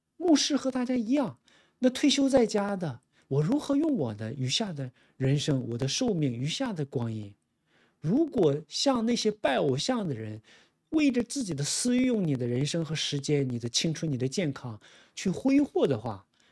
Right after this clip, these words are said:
我们跟拜偶像的异教徒有什么区别？没什么区别啊！犯罪，你别管你读什么神学系，还是什么宣教学，还是这个神学，你活的性质、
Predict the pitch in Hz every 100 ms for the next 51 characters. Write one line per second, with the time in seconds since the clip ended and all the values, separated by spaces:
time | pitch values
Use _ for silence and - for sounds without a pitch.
0 | - 117 123 208 254 247 285 196 127 -
1 | 196 156 143 - 320 226 262 202 - 190
2 | 107 117 165 - 123 107 95 127 277 277
3 | - 131 101 101 95 - _ - - 262
4 | 147 277 185 - 131 135 302 165 143 160
5 | 143 107 117 135 117 127 - 120 131 117
6 | - 123 104 - - - - 127 117 139
7 | - 117 120 - 135 170 135 - 107 104
8 | - 113 - 123 - - - 117 117 127
9 | 127 - 110 90 _ _ _ _ - 135
10 | 123 113 131 170 240 247 - - 302 -
11 | 113